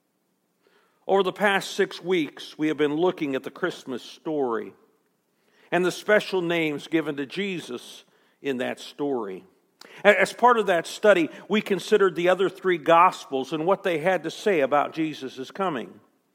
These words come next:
In the first chapter of Matthew, an angel tells Joseph in a dream that Mary was having God's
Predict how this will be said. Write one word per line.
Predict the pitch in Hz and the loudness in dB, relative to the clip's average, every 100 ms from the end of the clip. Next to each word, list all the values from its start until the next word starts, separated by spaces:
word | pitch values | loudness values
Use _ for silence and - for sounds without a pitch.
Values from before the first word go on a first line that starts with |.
| _ _ _ _ 185 | _ _ _ _ 2
In | |
the | 202 | 2
first | 202 226 - | 6 4 4
chapter | - 196 180 - 170 | 2 4 4 2 -2
of | 160 | -2
Matthew, | 156 170 175 - 139 120 131 - - _ - | 0 0 0 -4 -8 -6 -6 -10 -20 _ -4
an | 170 | 0
angel | 190 196 185 156 139 | 2 0 0 -2 -4
tells | - 156 147 - | 0 0 0 -4
Joseph | - 185 185 180 143 151 | 0 2 2 2 -4 0
in | |
a | 143 | -2
dream | 123 170 185 160 131 113 104 - _ _ _ _ _ - | -2 -2 0 0 -4 -8 -14 -20 _ _ _ _ _ 4
that | 170 151 | 4 6
Mary | 185 202 170 147 | 4 6 4 2
was | 147 139 | -4 -6
having | - 175 147 135 131 | 0 2 2 0 -2
God's | 135 135 127 113 | 2 2 0 -4